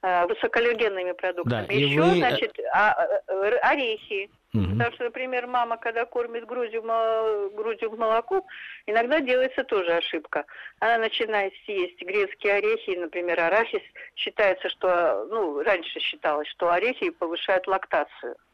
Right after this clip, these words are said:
Speaker 2: Да.
Speaker 1: грудного молока. А это у детей с повышенным риском развития аллергии приводит к развитию аллергического заболевания.
Speaker 2: Вот вы
Speaker 1: Вот это
Speaker 2: называете
Speaker 1: тоже, да.
Speaker 2: белковые
Speaker 1: Мгм.
Speaker 2: продукты, которые, в принципе, полезны, очень важны.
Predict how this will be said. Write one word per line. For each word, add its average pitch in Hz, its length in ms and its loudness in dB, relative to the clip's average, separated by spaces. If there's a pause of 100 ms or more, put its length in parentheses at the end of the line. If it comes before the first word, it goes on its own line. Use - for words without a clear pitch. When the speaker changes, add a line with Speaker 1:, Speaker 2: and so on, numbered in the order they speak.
(240)
Speaker 2:
Да. - 180 -10 (320)
Speaker 1:
грудного 170 380 0
молока. 156 520 2 (400)
А 156 160 6
это 349 320 2
у 233 60 0
детей 214 500 -4 (340)
с - 60 -20
повышенным 240 520 0
риском 190 340 -6
развития 196 380 0
аллергии 226 400 0
приводит 247 420 -2
к - 80 -8
развитию 196 440 -2
аллергического 165 640 -4
заболевания. 147 360 -2
Speaker 2:
Вот 131 180 -2
вы 156 60 0
Speaker 1:
Вот - 0 -
это 160 100 2
Speaker 2:
называете 160 560 2
Speaker 1:
тоже, 170 340 2
да. 175 200 2 (160)
Speaker 2:
белковые 165 580 2
Speaker 1:
Мгм. 120 40 -6
Speaker 2:
продукты, 139 500 -2
которые, 120 340 0
в - 80 -12
принципе, 120 340 -2
полезны, 123 460 -2
очень 101 240 -2
важны. 104 400 -2